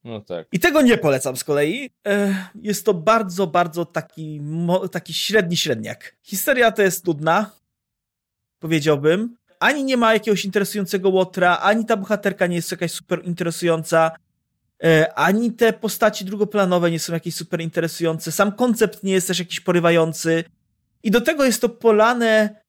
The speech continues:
Speaker 2: taką oprawą graficzną, która wygląda na nieskończoną. Powiedziałbym to tak.
Speaker 1: Okej.
Speaker 2: Są momenty, kiedy ten film wygląda jak rzecz, która miała się pojawić po prostu jako seria jakaś.
Speaker 1: Ja myślę, że to po prostu było,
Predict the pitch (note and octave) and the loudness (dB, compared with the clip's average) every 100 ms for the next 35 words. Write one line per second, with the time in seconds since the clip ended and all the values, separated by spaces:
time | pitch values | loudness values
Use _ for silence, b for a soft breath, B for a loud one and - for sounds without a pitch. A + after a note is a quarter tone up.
0 | _ F#3+ G3+ G3 G3 - A3 E4 A#3+ F#3+ | _ -2 -2 -4 -6 2 2 4 0 2
1 | F3+ A#3 - D#4 A3+ G#3 F#3+ D#3 F3+ - | 0 -2 -8 -8 -6 -2 -2 -2 -4 -2
2 | D3+ F#3+ B3+ A#3 G#3+ G3 F#3 - F3 - | 0 2 2 0 2 0 0 0 -2 0
3 | C3 G2+ A2+ _ _ _ _ _ _ _ | -4 -4 -12 _ _ _ _ _ _ _
4 | _ _ _ _ _ _ D#3+ E3 D#3 C#3+ | _ _ _ _ _ _ 2 4 4 0
5 | C#3 D3 A#2+ A2+ _ _ _ _ G#2 - | -4 -4 -4 -6 _ _ _ _ -12 -4
6 | G2 A2 - - A3 D#4 C#4 G#3+ F#3+ F#3+ | 0 0 -2 -2 2 2 2 2 2 2
7 | A#3 - A3 G3 F#3 E3+ - A3+ C4+ G3 | -2 -4 0 0 0 -2 -4 -6 -2 -2
8 | F3 F3 A3+ G3 F#3+ F#3 D#3+ D3+ E3+ F3 | 0 0 0 2 4 4 2 2 2 0
9 | - - - D3 C3+ F3 G3+ - F#3 D#3 | -16 -20 -14 -12 -2 -2 -2 -4 0 0
10 | D3+ E3 F#3 F3 - - D3 D#3 D#3+ D#3 | 0 2 2 0 -2 -6 -2 2 2 -2
11 | D3+ - C#3 _ D3 D3+ - - D3 D3 | -14 -12 -14 _ -6 -6 -8 -10 -6 -6
12 | D3 b b b D3+ D3+ D3+ - F3+ C#3+ | -6 b b b 0 0 0 0 2 2
13 | B2+ A#2+ A#2+ - - - - B2+ C3 C3+ | 2 0 -6 -12 -12 -12 -8 -6 -4 -6
14 | C3+ B2+ B2+ C3 B2+ B2+ - B2 A#2 B2 | -8 -8 -4 -2 -2 -4 -6 -8 0 4
15 | A#2+ A2+ | 4 2